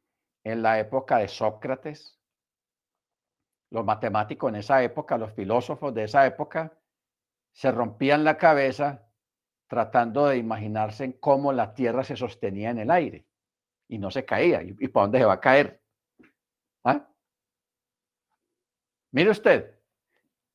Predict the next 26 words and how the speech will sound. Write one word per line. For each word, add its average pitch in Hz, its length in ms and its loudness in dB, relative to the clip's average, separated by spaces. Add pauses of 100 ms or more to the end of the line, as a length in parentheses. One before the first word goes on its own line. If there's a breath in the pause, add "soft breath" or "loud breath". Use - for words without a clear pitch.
(2250)
la 160 200 8
tierra 247 720 10 (160)
tiene 180 480 0 (540)
la 143 180 4
ley 143 180 0
de, 175 140 2
la 151 200 -2
famosa 143 440 0
ley 160 200 0
de 160 160 -2
la 135 140 0
gravedad, 117 680 0
que 117 120 -8
todo 170 840 6
es 123 220 -2
atraído 127 840 -4 (600)
hacia, 104 300 -8
hacia 104 340 -10
la 107 80 -6
superficie 104 640 -12
de 127 60 -4
la 110 140 -10
tierra, 117 320 -10 (460)
en 110 160 -14
todas 131 200 0
partes. - 560 -4